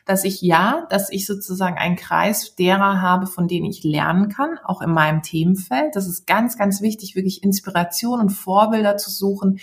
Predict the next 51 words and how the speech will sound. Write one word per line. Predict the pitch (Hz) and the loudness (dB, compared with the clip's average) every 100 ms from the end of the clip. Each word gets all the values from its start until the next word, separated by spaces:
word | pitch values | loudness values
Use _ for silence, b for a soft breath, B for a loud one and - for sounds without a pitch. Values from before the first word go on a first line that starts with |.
| B B B - | B B B 2
die | 240 | 2
schon | 226 226 202 | 4 2 0
einen | - 196 190 175 | 2 4 4 2
Weg, | 190 220 - | 0 0 2
auch | 254 254 | 0 2
ehrlich | 240 247 | 0 0
gesagt, | - 226 226 | -4 -6 -4
in | - | -2
meinem | 202 202 233 | 0 2 2
Thema | 226 220 214 | 0 0 2
schon | 208 208 | 2 0
gegangen | 196 185 220 277 233 | 0 0 -2 0 -2
sind, | 170 160 160 - | 0 -2 -2 -2
damit | 175 180 180 | 0 0 0
ich | 226 - | -4 -4
eben | 180 185 | -4 -2
auch | 208 | -2
lernen | 226 247 302 226 180 | 0 0 2 2 -2
kann | 185 160 160 | -2 -4 -2
oder | 175 180 185 | 0 2 2
halt | 196 - | 0 0
auch | - | 2
nicht | 220 262 - | 4 2 0
lernen | 170 156 147 151 | 0 0 0 -2
kann, | 151 143 | -6 -4
ehrlicherweise. | 147 151 - - 160 160 165 208 - B B B B | -4 -6 -6 -6 -2 -4 -4 -6 -8 B B B B
Und | B 202 | B 6
dann | 214 | 6
gibt | 254 - | 4 0
es | 277 | -4
natürlich | 269 254 247 | -2 -2 0
einen | 196 202 | -2 -2
Teil | 208 202 | 2 2
in | 233 226 | 2 2
meinem | 214 208 | 2 4
Netzwerk, | 196 220 - - 214 208 226 220 | 2 2 -2 -6 0 0 0 -2
wo | 214 | -4
ich | 214 | -2
sage, | - 202 214 214 | 0 0 0 -2
die | 202 | -2
haben | 214 | -2
erstmal | 208 196 - | -2 -4 -4
gar | - 175 208 | 0 0 2
nichts | 220 214 | 0 -2
mit | 196 | -2
dem | 190 208 | -2 -2
zu | 208 | -4
tun, | 196 214 202 | -8 -4 -2
was | 190 - | -2 -2
ich | 302 294 | -6 -2
mache, | 196 180 - 220 294 | -2 -2 0 -2 -2